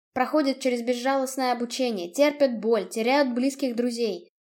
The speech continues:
А ради чего всё это? Чтобы за их защиту им платили ненавистью? А потом ещё такие, как Альда, обвиняли их в неспособности понять истинное страдание? Теперь осознание накатило единой волной, и Альда не представляла,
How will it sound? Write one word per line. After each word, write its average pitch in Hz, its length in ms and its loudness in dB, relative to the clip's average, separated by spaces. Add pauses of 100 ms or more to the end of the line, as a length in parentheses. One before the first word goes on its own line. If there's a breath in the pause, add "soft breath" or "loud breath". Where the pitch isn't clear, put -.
(120)
А 285 160 0
ради 311 200 4
чего 370 280 -2
всё 233 200 -6
это? 175 240 -10 (380)
Чтобы 294 320 4
за 311 120 6
их 311 140 6
защиту 330 420 0
им 330 120 0
платили 330 400 0
ненавистью? 320 680 -2 (420)
А 233 80 -4
потом 269 260 6
ещё 330 220 4
такие, 320 280 6
как 320 220 4
Альда, 233 380 4
обвиняли 233 540 2
их 220 160 -2
в - 20 -2
неспособности 240 680 -2
понять 269 360 0
истинное 294 460 0
страдание? 311 640 2 (920)
Теперь 359 260 0
осознание 320 580 0
накатило 311 500 2
единой 302 500 4
волной, 277 540 0
и 247 60 2
Альда 269 320 2
не 269 120 2
представляла, 269 840 0